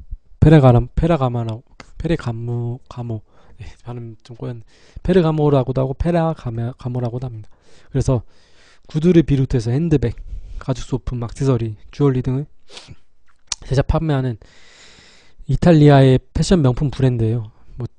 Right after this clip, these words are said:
지갑이, 저도 지갑을 패션, 페라가모 거 쓰고 있는데 되게 이쁘고요. 향수도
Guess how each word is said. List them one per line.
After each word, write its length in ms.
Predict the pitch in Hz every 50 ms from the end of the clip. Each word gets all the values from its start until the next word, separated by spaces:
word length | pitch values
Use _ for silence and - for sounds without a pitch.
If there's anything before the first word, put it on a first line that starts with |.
| - _ _
지갑이, 680 | - - - 147 139 165 160 151 143 143 131 127 123 - - - - - - - - - - - - - -
저도 200 | - - 131 127
지갑을 640 | - - 143 135 147 139 139 135 131 127 123 120 117 - -
패션, 320 | - 151 - - - 190 - - - - - -
페라가모 760 | - 160 165 160 151 147 147 143 143 135 - - 120 117 117
거 200 | - - 127 120
쓰고 260 | - - 139 135 135
있는데 340 | 123 110 110 110 113 120 113 - _ - - _ - - -
되게 320 | - 127 117 123 120 110 - - - - - - -
이쁘고요. 480 | 127 - - 131 123 120 120 120 107 - - - - - - - _ _ _ _ _ _ _ _ _ _ _ -
향수도 640 | - 170 175 175 151 - 147 135 131 123 120 113